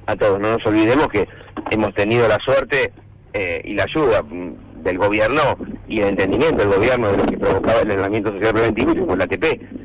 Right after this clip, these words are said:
también la moratoria que nos permitió, eh, que, bueno, parte de la deuda pase más para adelante, eh, y no tener que, digamos, embargos o, o, o, o, o intimaciones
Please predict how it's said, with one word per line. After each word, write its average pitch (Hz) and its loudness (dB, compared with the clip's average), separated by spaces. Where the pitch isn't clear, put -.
también 113 2
la 110 2
moratoria 101 0
que 92 -4
nos 101 -4
permitió, - 0
eh, 95 -2
que, 98 -4
bueno, 117 0
parte 110 0
de 110 2
la 104 2
deuda 123 2
pase 113 -4
más 107 -2
para 110 0
adelante, 135 0
eh, 98 -2
y 104 -4
no 113 0
tener 117 0
que, 98 0
digamos, - -4
embargos 131 0
o, 101 -2
o, 98 0
o, 90 2
o, 85 -6
o 73 0
intimaciones 107 0